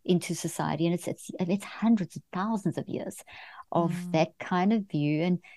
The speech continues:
Speaker 1: we're all aware of it. And it's not like we're trying to do some huge, big conspiracy theory thing here. This is a reality that this is how society's been structured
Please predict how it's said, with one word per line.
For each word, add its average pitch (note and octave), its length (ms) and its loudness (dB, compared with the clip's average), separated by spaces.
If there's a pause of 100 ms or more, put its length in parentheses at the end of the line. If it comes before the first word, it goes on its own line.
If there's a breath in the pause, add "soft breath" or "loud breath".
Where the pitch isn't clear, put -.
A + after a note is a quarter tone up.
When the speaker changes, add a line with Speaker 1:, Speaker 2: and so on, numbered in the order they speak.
(140 loud breath)
Speaker 1:
we're G#3 120 6
all B3+ 140 6
aware F3+ 200 6
of F3+ 80 4
it. F#3+ 180 4
And F3 120 4
it's E3+ 120 -4
not G#3+ 160 0
like G3+ 140 -2
we're F3 80 4
trying F3+ 240 -2
to E3 80 2
do E3+ 180 0
some D#3+ 240 -2
huge, E3+ 380 0
big E3 180 2
conspiracy E3 720 -2
theory D#3 380 -2
thing D3+ 240 -2
here. D3+ 240 2
This A3 180 2
is A#3+ 140 2
a G3+ 80 2
reality F#3+ 520 4
that D3 140 -2
this - 180 -2
is F3+ 120 -6
how D#3+ 140 0
society's D#3+ 500 -4
been D#3+ 160 0
structured - 420 -6